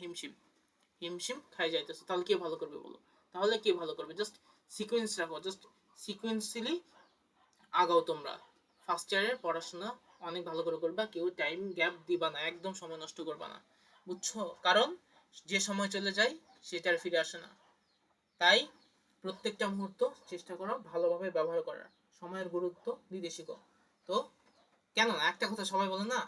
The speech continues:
"আজকের শ্রমই তোমার আগামী দিনের সাফল্য", এই কথাটা কিন্তু অনেক সুন্দর, বুঝছো? তো সময়কে গুরুত্ব দাও। তো আজকের ভিডিও এই পর্যন্তই। সবাই ভালো থাকো, সুস্থ থাকো, দেখা হবে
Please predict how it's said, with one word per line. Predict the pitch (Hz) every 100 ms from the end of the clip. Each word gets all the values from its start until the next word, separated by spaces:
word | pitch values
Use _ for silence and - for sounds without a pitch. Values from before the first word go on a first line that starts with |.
| -
"আজকের | - - -
শ্রমই | 185 - 185 214 277 _
তোমার | 175 160
আগামী | 160 165 180
দিনের | 180 196 220
সাফল্য", | - - 180 220 311 - _ _
এই | 202 196
কথাটা | 196 208 196
কিন্তু | 214 202
অনেক | 196
সুন্দর, | 196 180 165 143 - _ _ _ _ _ _
বুঝছো? | 170 175 247 208 - _
তো | 185 254 285 _ _ _
সময়কে | - 165 180 180 233 240
গুরুত্ব | 180 170 -
দাও। | - - - _ _ _ _ _ _ _ _ _ _ _ _ _ _ _ _ _ _ _
তো | 185 180 180 - _
আজকের | 175 - 226 196
ভিডিও | 196 208
এই | 190
পর্যন্তই। | 202 196 202 202 233 339 - - - -
সবাই | - 180 196
ভালো | 170 175 185
থাকো, | 185 180 247 311 _ _ _ _
সুস্থ | - 180
থাকো, | 196 185 185 285 - _ _
দেখা | 170 170
হবে | 180 180 196